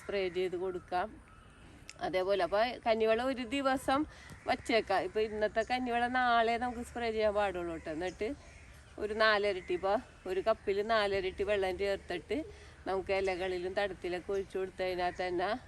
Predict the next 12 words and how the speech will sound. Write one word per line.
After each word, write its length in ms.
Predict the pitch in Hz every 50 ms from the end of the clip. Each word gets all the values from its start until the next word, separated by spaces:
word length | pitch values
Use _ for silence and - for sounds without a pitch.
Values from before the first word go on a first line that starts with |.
| - - -
കുറേ 220 | 185 175 180 190 196 202 185
കീടങ്ങളും 580 | - 214 196 185 185 180 180 180 175 185 208 269 277 - - - 190
രോഗങ്ങളൊക്കെ 680 | 190 185 180 170 156 180 175 175 180 180 170 - - 156 - 202
കുറയും. 380 | 196 190 190 175 175 175 202 247 - - - - - - - - - - - -
പിന്നെ 320 | 185 170 170 170 175 208 247 262 - - - - - - - 233
നമുക്ക് 240 | 226 226 214 214 226 254
വളങ്ങളും 500 | 254 247 240 226 214 220 214 208 220 233 262 262
നന, 260 | 254 247 240 226 190 - - - - - - 170
നന 140 | 180 190 220 247
അത്യാവശ്യമാണ്. 720 | - - - 254 247 247 254 262 - 320 285 269 247 190 - - - - - - - - - - -
നമ്മ 160 | 165 170 170 190 214
ഒരു 100 | 214